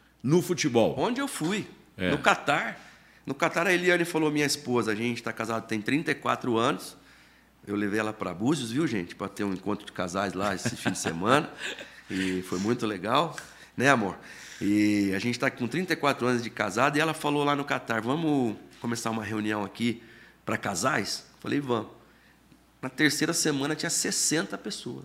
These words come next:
Speaker 2: de tudo que era nacionalidade.
Speaker 1: Que legal.
Speaker 2: E tem
Speaker 1: Num
Speaker 2: igreja
Speaker 1: país muçulmano.
Speaker 2: Na, é, Portugal, é, onde a gente passou, num,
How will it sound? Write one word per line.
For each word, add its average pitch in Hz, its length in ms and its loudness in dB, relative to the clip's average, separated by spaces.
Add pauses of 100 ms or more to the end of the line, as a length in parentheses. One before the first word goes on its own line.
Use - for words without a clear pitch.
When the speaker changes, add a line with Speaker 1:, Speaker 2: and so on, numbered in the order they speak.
(100)
Speaker 2:
de 135 80 -14
tudo - 280 -12
que - 80 -4
era 226 80 -4
nacionalidade. 190 720 -6 (180)
Speaker 1:
Que - 100 -10
legal. 85 420 -6 (460)
Speaker 2:
E 233 260 -2 (520)
tem 156 180 8
Speaker 1:
Num 120 80 8
Speaker 2:
igreja 160 200 10
Speaker 1:
país 131 560 6
muçulmano. 120 600 0 (220)
Speaker 2:
Na, 123 160 6
é, 127 480 0 (320)
Portugal, 131 960 4 (340)
é, 143 520 -8 (380)
onde 262 200 4
a 285 40 4
gente 285 180 2
passou, 180 640 4 (100)
num, 190 160 -4